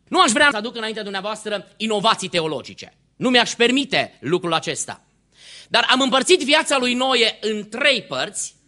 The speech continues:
și vreau să vă spun că fiecare etapă din viața lui Noe are de-a face cu ceva din răbdarea lui Dumnezeu.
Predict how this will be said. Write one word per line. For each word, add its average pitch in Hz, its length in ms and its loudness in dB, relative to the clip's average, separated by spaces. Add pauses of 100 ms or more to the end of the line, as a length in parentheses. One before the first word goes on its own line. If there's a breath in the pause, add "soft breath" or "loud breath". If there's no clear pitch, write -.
(400 loud breath)
și - 60 -8
vreau 311 160 2
să 349 120 0
vă 294 80 2
spun 302 240 -2
că 277 120 4 (160)
fiecare 285 580 4
etapă 262 500 0
din 202 180 -6
viața 220 340 0
lui 202 160 2
Noe 156 560 -4 (120)
are 320 200 4
de-a 294 140 2
face 285 520 2 (280)
cu 254 260 -4
ceva 254 440 4
din 254 320 2
răbdarea 240 720 4
lui 220 140 0
Dumnezeu. 190 500 -2